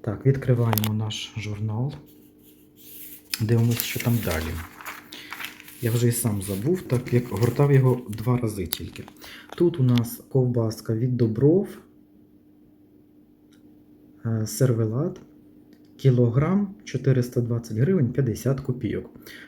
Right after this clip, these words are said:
Кубаса лікарська від, е, Добров варена, п'ятсот грам паличка, сто десять гривень шістдесят копійок. Теж хороша ціна, зверніть увагу.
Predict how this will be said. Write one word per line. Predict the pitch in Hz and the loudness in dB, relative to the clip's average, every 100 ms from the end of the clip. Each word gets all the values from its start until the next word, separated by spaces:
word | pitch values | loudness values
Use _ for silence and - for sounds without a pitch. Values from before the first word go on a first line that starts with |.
| - - | -20 -4
Кубаса | 156 147 143 131 | 2 2 4 4
лікарська | 120 113 127 135 - 175 190 - - - 147 | 4 2 0 -2 -4 -4 -4 -6 -14 -4 0
від, | 151 147 139 139 131 | 2 0 -4 -6 -2
е, | 131 131 127 127 | 0 0 0 0
Добров | 127 139 143 139 139 | 2 4 4 4 2
варена, | 135 143 139 135 131 131 - - _ _ - - _ _ _ _ - - - - 120 123 - | 2 4 6 4 2 -6 -12 -20 _ _ -20 -20 _ _ _ _ -20 -20 -20 -14 -12 -12 -2
п'ятсот | 139 139 - 120 | 0 2 2 4
грам | 110 123 113 | 4 4 2
паличка, | 110 131 170 190 - 165 160 | 0 -2 -2 -4 -6 -6 -6
сто | - - 170 175 | -10 2 4 4
десять | 120 120 143 - 123 120 | 4 4 4 2 -2 -2
гривень | 104 139 180 156 135 | -2 0 0 0 -2
шістдесят | 143 131 113 - 127 | -2 -2 -4 -4 -4
копійок. | - - 104 95 | -4 -6 -6 -4
Теж | 127 127 | -4 -2
хороша | - 123 117 123 120 - - - - | 0 0 0 -4 -4 -8 -20 -20 -6
ціна, | - 127 107 | 4 6 4
зверніть | 104 110 113 113 - | 2 0 2 0 -2
увагу. | 113 104 98 107 | -2 -2 -6 -10